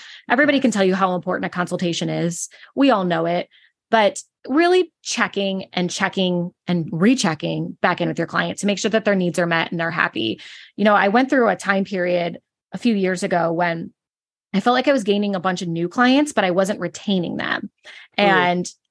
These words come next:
Speaker 1: my dad loves to, like, check in with me, like, "How's business going? Like, what are you doing?" I'm like, "Dad, I, you know, I get a bunch of new clients, but for some reason I feel like I'm not retaining them." And he's like, "Well," so we did a deep dive into what that could be. And I came up with,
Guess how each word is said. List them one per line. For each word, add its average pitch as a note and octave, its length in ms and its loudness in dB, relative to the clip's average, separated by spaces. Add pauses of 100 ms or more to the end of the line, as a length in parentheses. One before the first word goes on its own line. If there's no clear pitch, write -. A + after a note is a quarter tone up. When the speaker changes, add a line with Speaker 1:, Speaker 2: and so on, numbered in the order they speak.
(120)
Speaker 1:
my A#3 160 2
dad B3 480 2
loves G#3 280 2
to, A3+ 80 -2
like, F#3+ 120 -2
check F#3 200 -6
in F#3 80 -4
with E3 100 -6
me, F3+ 60 0
like, A3+ 140 2
"How's G#4+ 200 2
business G4 420 0
going? C#4 380 2
Like, G3+ 160 -2
what C#4 80 0
are D4 40 2
you C#4+ 80 0
doing?" B3+ 180 -2
I'm A3 80 -4
like, F#3+ 100 -6
"Dad, C4 300 -2
I, A#3 220 -4 (300)
you A#3+ 80 2
know, B3+ 60 4
I A#3 100 2
get F3+ 340 0
a B3+ 40 -2
bunch A#3 180 0
of - 40 -4
new A3 100 2
clients, F#4+ 300 -2
but A3 100 -4
for G#3+ 60 -2
some D4+ 140 0
reason D#4 160 2
I A#3 60 0
feel A#3+ 120 0
like A#3 100 0
I'm G3 120 -2
not F#3 180 0
retaining F#3+ 480 0
them." - 140 -8
And - 100 -6
he's F#3+ 140 -2
like, G3 120 -2
"Well," F#3+ 360 2
so A3+ 120 0
we A3 60 2
did G#3+ 140 0
a G#3+ 40 0
deep B3 240 0
dive F3 400 0
into F#3+ 260 -6
what E3 340 -2
that F3+ 120 -2
could F3+ 140 -6
be. E3+ 340 -4 (320)
And G#3 100 2
I G#3+ 80 2
came C#4+ 280 2
up G#3 160 2
with, F3+ 240 2